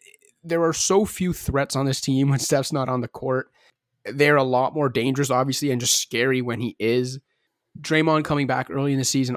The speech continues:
obviously changed things for both Steph and the team, but everything still clearly revolves around Steph. Wiseman, it,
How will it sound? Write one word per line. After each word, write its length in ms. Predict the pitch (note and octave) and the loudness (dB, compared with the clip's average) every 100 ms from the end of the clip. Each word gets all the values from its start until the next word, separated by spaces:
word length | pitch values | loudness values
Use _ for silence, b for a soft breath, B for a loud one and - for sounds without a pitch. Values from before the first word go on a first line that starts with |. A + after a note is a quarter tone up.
| - | -2
obviously 320 | B2+ B2+ C3 | -2 -2 -4
changed 400 | - B2+ B2 - | -2 -2 -2 -4
things 220 | C#3 C3 | -4 -4
for 100 | - | -4
both 220 | C#3 C3+ | -2 -4
Steph 360 | - - C#3 - - | -4 -4 -4 -4 -6
and 200 | C3 C3 | -2 -2
the 60 | A#2+ | -2
team, 480 | - D3+ D3+ D#3 - _ _ | -2 0 0 -2 -10 _ _
but 220 | C#3 C3+ _ - | -2 -2 _ 0
everything 400 | E3+ F#3 E3+ D3 | 2 2 -2 -4
still 540 | - C#3+ C3 B2+ A#2 _ _ _ | -2 0 0 -2 -6 _ _ _
clearly 520 | - - D3+ E3 D3+ C#3 | -16 -2 6 6 6 4
revolves 500 | B2+ A#2+ A#2+ A#2 - - | 2 0 0 -2 -6 -6
around 320 | A#2 G#2+ G#2 | -2 -2 -4
Steph. 480 | - A#2+ A#2 - - b _ | -4 -2 -2 -4 -16 b _
Wiseman, 600 | A#2+ C3+ D#3 D3 D#3+ D3+ | 0 4 4 4 2 2
it, 140 | C#3+ | 0